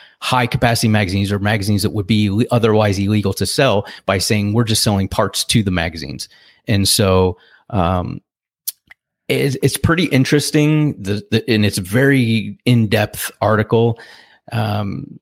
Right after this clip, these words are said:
he tries to get some, some feedback from the store owners, calls out, and, and none of the store owners really engage with him, uh, as far as giving a statement on why they're doing what they're doing or why they think it's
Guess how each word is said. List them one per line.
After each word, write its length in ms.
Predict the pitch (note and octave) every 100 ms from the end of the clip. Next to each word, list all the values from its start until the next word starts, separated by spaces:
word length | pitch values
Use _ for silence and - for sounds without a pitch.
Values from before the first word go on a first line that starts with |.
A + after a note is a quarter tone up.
| _ _ _
he 440 | - - G#1+ A2 G#2+
tries 280 | - B2
to 80 | A2
get 120 | A#2
some, 560 | - A2+ A2 G#2 G2+ G#2+
some 540 | - G#2 G2 G2 F#2+ -
feedback 480 | - B2+ A2 A2+ -
from 380 | - A2 G#2 G2+
the 60 |
store 420 | G2 - G#2+ A2 A2+
owners, 600 | A2 A#2 A#2+ A2+ - -
calls 380 | - G#2 A2 G#2
out, 280 | G#2 G#2 G2+
and, 240 | G2 G2+
and 220 | A2 G2+
none 160 | A2 C#3
of 120 | C3+
the 60 | B2
store 360 | - B2 A2
owners 280 | A#2 A2+ G2+
really 280 | G#2+ A2+ A2+
engage 360 | F#2+ G#2 A2+ B2+
with 140 | B2
him, 300 | B2+ B2 B2 - - - -
uh, 260 | G#2 G#2 G2+
as 140 | -
far 240 | - G#2
as 100 | F#2+
giving 300 | G2 G#2 G#2+
a 40 | F2+
statement 640 | - - G#2+ A#2+ G#2 F#2+ -
on 420 | G2 F#2+ F#2 F2+ - - _ -
why 520 | F#2 F#2+ G#2 G#2+ G2+
they're 220 | G2 G2+
doing 320 | F#2+ F#2+ F#2
what 160 | F2+ F2
they're 140 | F2+
doing 360 | E2+ F#2 F2+ F2+
or 200 | E2 F2+
why 420 | F2+ E2+ E2 F#2+
they 140 | F2+
think 260 | F2+ F#2+ -
it's 360 | F2+ - -